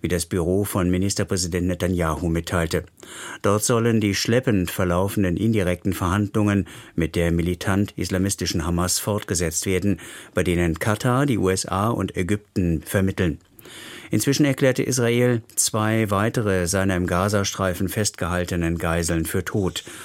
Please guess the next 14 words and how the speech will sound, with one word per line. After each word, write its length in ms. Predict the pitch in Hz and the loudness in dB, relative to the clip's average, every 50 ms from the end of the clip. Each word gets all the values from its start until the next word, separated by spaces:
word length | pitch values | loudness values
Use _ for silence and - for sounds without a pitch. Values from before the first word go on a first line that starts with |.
| - - - - - - | -18 -18 -18 -18 -6 -2
Demnach 320 | 90 87 82 87 85 - - | 0 0 2 2 0 0 0
handelt 320 | 90 92 92 95 85 - | 0 0 0 -2 -2 -2
es 140 | 87 85 - | -2 -2 -2
sich 180 | 90 85 - | -4 -4 -4
um 140 | 87 82 80 | -6 -4 -2
zwei 360 | - - - - 90 92 101 | -2 -2 -2 -2 -2 -2 -2
Männer 300 | 107 101 95 98 110 113 | 0 0 0 0 0 0
im 100 | 107 101 | 0 0
Alter 300 | - - 90 95 - 101 | -2 -2 -4 -4 -4 -4
von 200 | 87 - 95 85 | -4 -2 -2 -4
fünfunddreißig 840 | 82 - - 123 120 117 104 98 92 87 90 95 110 - - 117 98 101 | -2 0 0 0 0 0 -2 -2 0 0 0 0 0 0 -2 -2 -4 -4
und 100 | 95 - | -4 -2
sechsundsiebzig 680 | 104 92 - 98 90 80 95 101 98 - - 95 80 - | -4 -2 -2 -2 -2 -2 -2 -2 -2 -2 -2 -4 -2 -4
Jahren. 400 | 90 80 82 85 80 90 87 | -2 -2 -2 -2 -2 -2 -4